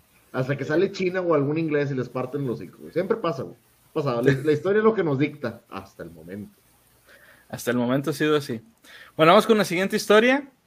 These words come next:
Speaker 2: Esta historia se llama El Nueve de Termidor. Dice,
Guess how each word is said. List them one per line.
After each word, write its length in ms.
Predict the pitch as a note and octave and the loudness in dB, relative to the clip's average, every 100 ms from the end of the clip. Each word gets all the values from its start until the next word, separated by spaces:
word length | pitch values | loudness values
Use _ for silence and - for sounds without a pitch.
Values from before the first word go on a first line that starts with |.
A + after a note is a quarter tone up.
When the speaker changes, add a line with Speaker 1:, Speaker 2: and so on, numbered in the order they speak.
| _ _ _ _ _ _ _ - _ | _ _ _ _ _ _ _ -20 _
Speaker 2:
Esta 500 | E3 C#3+ G3+ G3 G3 | 0 2 4 6 4
historia 320 | E3 D#3 F3+ E3+ | 2 0 0 2
se 100 | D#3+ | 2
llama 380 | E3+ G3 - - | 4 0 -2 2
El 220 | D#3 D3 | 2 4
Nueve 400 | F3+ G#3 A#3 A3+ | 2 2 0 -2
de 160 | C#3+ C#3+ | -6 -6
Termidor. 600 | C#3 B2 A#2+ A#2+ C#3 C#3 - _ _ _ _ _ _ _ _ _ _ _ _ _ | -4 -4 -2 -2 -2 -2 -8 _ _ _ _ _ _ _ _ _ _ _ _ _
Dice, 360 | C#3 C#3 A#2+ | -4 -2 -4